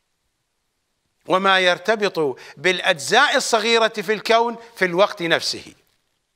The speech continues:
كل عمل الفيزيائيين منذ زمان أينشتاين وإلى الآن على هذه القضية، وإلى الآن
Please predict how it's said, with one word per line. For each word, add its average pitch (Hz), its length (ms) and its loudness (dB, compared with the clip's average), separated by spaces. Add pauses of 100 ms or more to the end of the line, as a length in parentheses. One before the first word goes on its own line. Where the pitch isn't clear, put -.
(1200)
كل 285 380 0
عمل 196 460 2
الفيزيائيين 147 1200 -4 (1500)
منذ 214 440 -2
زمان 175 560 0
أينشتاين 185 680 0
وإلى 147 340 -2
الآن 180 380 0
على 151 200 0
هذه 165 380 0
القضية، 185 600 -4 (920)
وإلى 147 320 -2
الآن 190 360 0